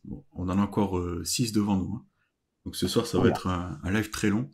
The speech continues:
Speaker 1: Et on est vraiment
Speaker 2: Ouais.
Speaker 1: nombreux, donc on est content. Merci à vous. Euh, et voilà, si ça vous plaît, n'hésitez pas à mettre un like aussi. Nous, ça nous aide, euh, pour les algorithmes.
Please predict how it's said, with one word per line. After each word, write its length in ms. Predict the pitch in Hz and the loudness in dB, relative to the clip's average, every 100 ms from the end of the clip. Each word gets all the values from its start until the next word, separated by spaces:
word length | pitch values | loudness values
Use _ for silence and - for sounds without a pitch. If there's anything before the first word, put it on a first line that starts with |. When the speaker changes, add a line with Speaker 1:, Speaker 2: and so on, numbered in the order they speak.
| _ _ _ _ _ | _ _ _ _ _
Speaker 1:
Et 100 | 90 | -4
on 100 | 87 | 0
est 60 | 98 | 0
vraiment 280 | - 117 120 | 4 6 6
Speaker 2:
Ouais. 40 | |
Speaker 1:
nombreux, 320 | 110 98 98 | 4 4 2
donc 220 | 92 - | 2 -4
on 80 | 92 | -4
est 60 | 95 | -4
content. 340 | - 95 110 | -6 -4 -2
Merci 320 | 101 98 - | -2 -2 -2
à 40 | 98 | -2
vous. 320 | 95 120 143 _ _ _ _ _ _ _ _ | 0 -4 -6 _ _ _ _ _ _ _ _
Euh, 200 | 92 87 87 | -8 -8 -10
et 60 | 92 | -8
voilà, 220 | 92 87 | -6 -4
si 100 | - | -2
ça 140 | - | 2
vous 120 | 98 98 | 4 4
plaît, 140 | 117 | 6
n'hésitez 380 | 110 98 98 98 | 6 4 0 0
pas 140 | 107 | 2
à 20 | |
mettre 260 | 95 90 - | 2 0 -2
un 60 | 92 | 0
like 200 | 101 98 | 2 0
aussi. 200 | 95 101 | -4 -2
Nous, 120 | 95 | 0
ça 160 | - 98 | -2 -4
nous 180 | 90 90 | -2 -4
aide, 200 | 90 87 | -4 -6
euh, 260 | 87 82 - _ _ _ _ | -8 -10 -16 _ _ _ _
pour 100 | 101 | -4
les 160 | 90 87 | -2 -2
algorithmes. 540 | 90 92 120 - - | -4 -4 -4 -6 -12